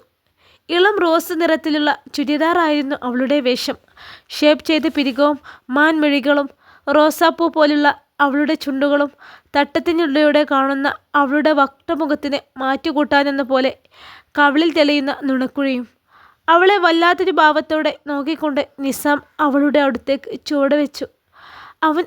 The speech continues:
അടുത്തേക്ക് വരുന്നത് കണ്ടതും അവളുടെ ദേഹം വല്ലാതെ വിറച്ചു. കയ്യിലെ പാൽ ഗ്ലാസ് തുളുമ്പി നിലത്തേക്ക് വി-, രണ്ട് തുള്ളി തെറിച്ചു വീണിരുന്നു. "പാലൊക്കെ ഉണ്ടല്ലോ റസിയ, ഇതാരിക്കാ, എനിക്കാണോ?"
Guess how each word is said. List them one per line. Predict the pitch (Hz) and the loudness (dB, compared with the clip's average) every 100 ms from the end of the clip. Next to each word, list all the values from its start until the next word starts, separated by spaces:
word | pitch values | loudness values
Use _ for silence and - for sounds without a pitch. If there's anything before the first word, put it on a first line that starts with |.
| 302 | 0
അടുത്തേക്ക് | 294 294 330 320 - | -2 0 -2 -4 -6
വരുന്നത് | 285 294 277 302 311 | -2 0 0 -2 0
കണ്ടതും | 302 269 285 277 _ _ - | 0 0 -2 -4 _ _ -2
അവളുടെ | 294 302 311 | 0 2 0
ദേഹം | 320 285 262 302 | 2 2 0 -4
വല്ലാതെ | 277 269 277 285 294 | -4 -2 -2 -2 -4
വിറച്ചു. | 254 247 - - _ _ - - _ - | -4 -8 -10 -16 _ _ -20 -20 _ -2
കയ്യിലെ | 311 294 311 311 - _ _ - - _ _ - | 2 2 2 0 -6 _ _ -20 -20 _ _ -2
പാൽ | 311 311 | 2 2
ഗ്ലാസ് | 254 320 320 - | 2 0 -2 -6
തുളുമ്പി | - 294 277 285 - - | -2 0 0 -4 -8 -8
നിലത്തേക്ക് | 285 285 294 311 311 | -4 -4 -2 -4 -2
വി-, | 302 - _ _ _ _ _ _ _ _ - | -4 -6 _ _ _ _ _ _ _ _ -4
രണ്ട് | 311 294 | 0 0
തുള്ളി | 330 311 285 269 _ | 2 2 2 -2 _
തെറിച്ചു | 311 294 302 349 | -2 -2 -2 -2
വീണിരുന്നു. | 311 277 277 247 254 _ _ - _ _ | -2 -2 -2 -4 -8 _ _ -20 _ _
"പാലൊക്കെ | 294 269 285 381 403 | 4 6 4 0 -4
ഉണ്ടല്ലോ | 370 339 349 | -4 -2 -2
റസിയ, | 349 269 285 302 311 - _ - | -2 -4 -2 -2 -2 -6 _ -8
ഇതാരിക്കാ, | 254 339 285 277 - 330 330 | -2 2 2 0 -2 -2 -2
എനിക്കാണോ?" | 247 254 - 381 233 | -6 -8 -2 -2 -2